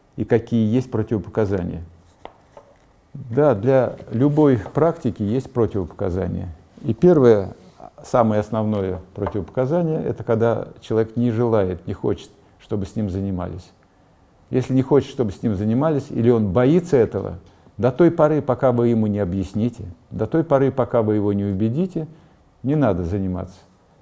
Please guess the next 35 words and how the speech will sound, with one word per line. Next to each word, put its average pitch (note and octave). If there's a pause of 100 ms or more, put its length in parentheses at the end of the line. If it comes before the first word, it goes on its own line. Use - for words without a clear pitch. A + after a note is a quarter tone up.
(600)
Где-то D3+
на C#3
каких-то C#3
мелких C3
деталях B2
вы A2
показываете: F#2
«Смотри, C#3
вот G#2+
сейчас A#2
вот G#2+
здесь G#2
болело, A#2+ (360)
а G#2
вот A2+
сейчас A#2
чуть -
поработали, A#2+
боль A#2
исчезла». F#2 (760)
Так B2
вот, C#3+
эта A#2
боль B2+
должна B2+
исчезнуть A#2+
со B2+
всего D#3
живота. F2 (1000)
Но A2+ (400)
просто D3+
здесь, G2 (140)
если A#2
просто A#2+
так A2+